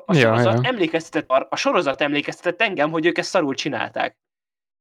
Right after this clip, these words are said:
Speaker 2: Á,
Speaker 1: Na
Speaker 2: borzasztó.
Speaker 1: mindegy, úgyhogy, ö, lesz Snowpiercer kibeszélőnk is.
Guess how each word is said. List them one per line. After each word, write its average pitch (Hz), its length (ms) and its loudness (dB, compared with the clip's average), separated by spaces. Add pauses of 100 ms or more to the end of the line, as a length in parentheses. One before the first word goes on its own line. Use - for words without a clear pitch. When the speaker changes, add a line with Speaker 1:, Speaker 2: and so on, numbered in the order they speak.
(220)
Speaker 2:
Á, 135 840 2
Speaker 1:
Na 113 380 0
Speaker 2:
borzasztó. 127 540 2
Speaker 1:
mindegy, 131 180 2
úgyhogy, 143 240 -4
ö, 170 300 0
lesz 185 220 -2
Snowpiercer 131 560 -14
kibeszélőnk 165 680 -2
is. 190 300 -6